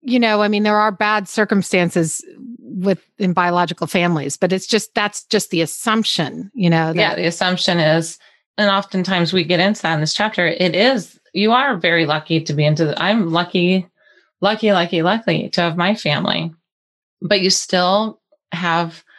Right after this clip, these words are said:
Speaker 2: things that come up, which we'll delve into in this
Speaker 1: Yes.
Speaker 2: chapter, chapter five.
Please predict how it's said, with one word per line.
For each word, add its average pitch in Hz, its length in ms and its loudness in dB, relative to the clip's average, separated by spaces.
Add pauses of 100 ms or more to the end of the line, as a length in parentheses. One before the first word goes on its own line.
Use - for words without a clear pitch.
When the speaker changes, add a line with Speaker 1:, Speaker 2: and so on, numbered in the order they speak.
(520)
Speaker 2:
things 196 480 0
that - 160 -2
come 175 180 0
up, - 200 -4
which - 280 -2
we'll 139 180 -2
delve 143 280 -2
into 147 280 0
in 170 80 2
this 190 100 2
Speaker 1:
Yes. 320 260 0
Speaker 2:
chapter, - 240 -4
chapter 190 420 -4
five. - 600 -2